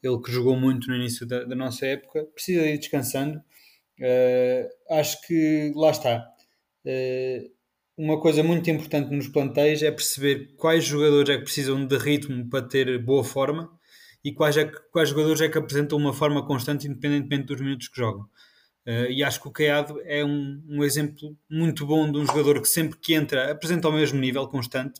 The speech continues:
bom, e o Pepo precisa de minutos. Eh, e, e, e acho que está a resultar, lá está, porque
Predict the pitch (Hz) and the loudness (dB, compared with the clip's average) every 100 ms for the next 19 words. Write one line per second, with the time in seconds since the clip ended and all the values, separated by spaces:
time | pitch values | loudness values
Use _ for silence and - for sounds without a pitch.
0 | - 123 135 - _ - - - _ _ | -2 -2 -2 -8 _ -20 -20 -20 _ _
1 | _ _ 180 170 190 196 202 202 202 202 | _ _ 0 4 4 6 6 6 0 -6
2 | - _ - - 185 175 196 196 196 151 | -6 _ -6 -2 0 2 4 6 6 4
3 | - - _ _ 113 110 110 110 113 113 | -2 -14 _ _ -8 -6 -4 -4 -4 -6
4 | 113 - 147 131 123 127 127 - 143 139 | -8 -12 -10 -10 -10 -12 -14 -14 -4 0
5 | 147 - - - 156 147 131 151 160 165 | 0 0 -2 2 2 2 -2 -2 2 2
6 | 160 147 113 110 113 | 2 -2 -8 -10 -16